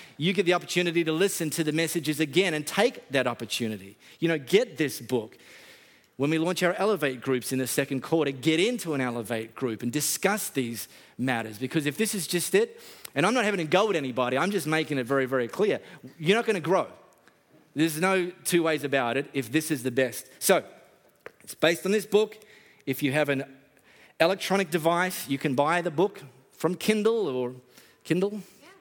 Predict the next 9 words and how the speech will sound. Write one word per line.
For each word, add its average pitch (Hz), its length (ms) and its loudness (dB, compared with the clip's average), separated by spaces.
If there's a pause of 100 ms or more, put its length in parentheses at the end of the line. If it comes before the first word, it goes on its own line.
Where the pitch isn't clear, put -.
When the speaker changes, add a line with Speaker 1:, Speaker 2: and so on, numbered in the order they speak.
(120)
Speaker 1:
Kindle, 190 500 0
Amazon, 170 580 0 (1500)
iBooks 180 720 2 (240)
for - 140 -8
probably 202 340 2
only 202 200 0
about 185 280 0
five 185 340 2
bucks. - 460 -6